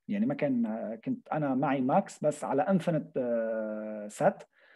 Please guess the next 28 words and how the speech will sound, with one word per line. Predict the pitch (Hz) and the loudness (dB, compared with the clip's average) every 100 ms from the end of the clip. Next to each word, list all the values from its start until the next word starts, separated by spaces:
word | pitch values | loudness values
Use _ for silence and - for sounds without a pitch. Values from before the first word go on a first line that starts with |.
| _ - | _ -4
فماني | 170 196 220 147 196 190 | 4 6 4 4 8 8
ضامن | 175 180 175 | 8 6 2
إنه | 160 156 | 0 0
يكون، | 160 170 175 143 | 0 0 0 0
آه، | 131 120 120 113 | 2 2 0 0
هال | 156 | 0
N | 156 147 | 0 0
موجودة، | 135 110 104 | 0 -2 -2
ممكن | 139 - | -2 -4
تكون | 123 151 | -4 -4
بلس | 139 104 - | -4 -6 -8
انفينيتي. | - - 147 _ _ - - - - - _ _ _ - | -14 -14 -16 _ _ -20 -20 -20 -20 -20 _ _ _ 2
طيب. | 151 - _ - | 2 0 _ 2
<clears throat> | 208 - - _ _ _ _ _ _ _ - | 2 0 -12 _ _ _ _ _ _ _ 0
هلأ | 143 | 2
خلصنا | - 202 220 190 | 4 6 6 4
ال، | 156 135 | 2 2
الإكسرسايز | 131 135 135 - 147 - | 0 0 -2 2 2 0
فور، | 113 120 | -2 -2
في | 135 160 | -2 0
عندي | 175 165 | 2 4
بس | 165 160 | 2 0
هيك | 160 131 117 113 | 0 0 2 0
supplementary، | 147 143 151 160 143 127 110 | -2 0 0 0 0 0 0
آه، | 107 107 | -2 -4
تو | 107 175 | -2 0
إكسرسايزز. | 156 120 117 113 - 120 147 - - - - - - | 0 -2 -6 -8 -8 -8 -8 -12 -20 -20 -20 -12 -6
آه، | 117 120 120 117 117 117 | -2 -2 -2 -4 -4 -4